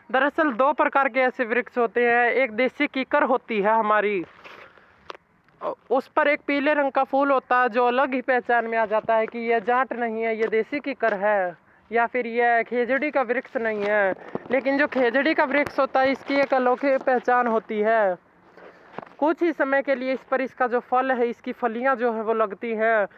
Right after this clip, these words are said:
नहीं तो अन्य समय में हमें यह पहचानना होता है कि यह जाटी का वृक्ष है या नहीं है। तो इस पर, जैसा कि मैं,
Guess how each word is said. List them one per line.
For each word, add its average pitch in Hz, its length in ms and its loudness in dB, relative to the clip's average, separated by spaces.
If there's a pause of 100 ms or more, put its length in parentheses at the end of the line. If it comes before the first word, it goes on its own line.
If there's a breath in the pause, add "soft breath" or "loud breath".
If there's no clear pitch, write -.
(220 soft breath)
नहीं 254 160 0
तो 254 140 2
अन्य 294 240 0
समय 254 300 -2
में 247 120 -2
हमें 240 220 -2
यह 240 120 0
पहचानना 233 560 0
होता 247 320 0
है 220 140 2
कि 226 140 -12
यह 233 160 -2
जाटी 226 360 -2
का 269 100 -2
वृक्ष 226 360 -4
है 208 200 0
या 208 100 0
नहीं 196 280 -4
है। 160 200 -4 (440 loud breath)
तो 240 120 2
इस 254 220 -6
पर, 247 520 2 (100)
जैसा 247 320 0
कि 254 120 -4
मैं, 254 280 2